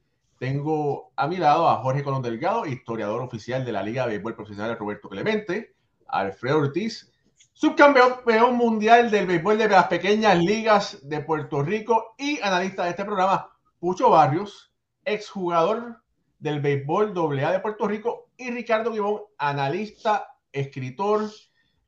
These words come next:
eh, comentarista de juegos de Grandes Ligas directamente desde Venezuela. Saludos a todos, muchachos. Eh,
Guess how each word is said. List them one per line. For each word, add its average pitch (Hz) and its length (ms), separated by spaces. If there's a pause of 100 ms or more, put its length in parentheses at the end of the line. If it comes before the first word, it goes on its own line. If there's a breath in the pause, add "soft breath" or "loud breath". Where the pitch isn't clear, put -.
eh, 120 540
comentarista 143 880
de 127 160
juegos 151 540
de 117 160
Grandes 135 320
Ligas 156 180
directamente 123 920
desde 104 540
Venezuela. 92 640 (640 soft breath)
Saludos 143 380
a 147 80
todos, 123 160
muchachos. 110 420 (480)
Eh, 147 320